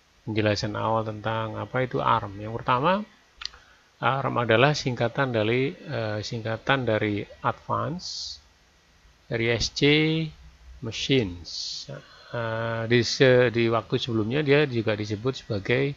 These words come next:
Acorn dari S C Machine. Jadi sama-sama akronim dari arm ya. Eh, kenapa akornya? Nanti ada penjelasannya lebih lanjut ya.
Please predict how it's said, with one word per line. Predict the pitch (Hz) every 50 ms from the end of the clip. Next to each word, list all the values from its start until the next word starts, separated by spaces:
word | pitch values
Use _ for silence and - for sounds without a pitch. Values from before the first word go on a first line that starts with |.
| - - - - - - - - - - - -
Acorn | 127 - - - - 127 123 127 131 139 151 170 196 196 _ _ _ _ _ _ _ _ _ _ _ _ -
dari | 120 113 110 110 110
S | 101 - -
C | - 127
Machine. | 120 120 117 - - - 113 104 95 95 104
Jadi | 104 113
sama-sama | 110 - 113 110 113 107 - 117 110 107 107 113 117 123 123 123 123 123 127
akronim | - 123 117 - - - 113 107 110 110 107 107 107 104
dari | 101 98 98 101 98 95 107
arm | - 113 101 98 95 95 98 98
ya. | 95 98 - _ _ _ _ _ _ - - - _ _ _ _ _ _ _ _ _ _ _ _ _ _ _ _ _ _ _ _ _ _ _ _ _ -
Eh, | 135 -
kenapa | - 131 131 131 135 180 190 190
akornya? | - - - - 156 170 175 160 139 120 107 101 98
Nanti | 98 98 113 123
ada | 117 107 101 107 104
penjelasannya | 101 - 107 101 104 98 101 98 92 - 104 98 98 98 101 98 98 98 98 98 98 98 95
lebih | 98 98 98
lanjut | 95 95 98 95
ya. | - 110 139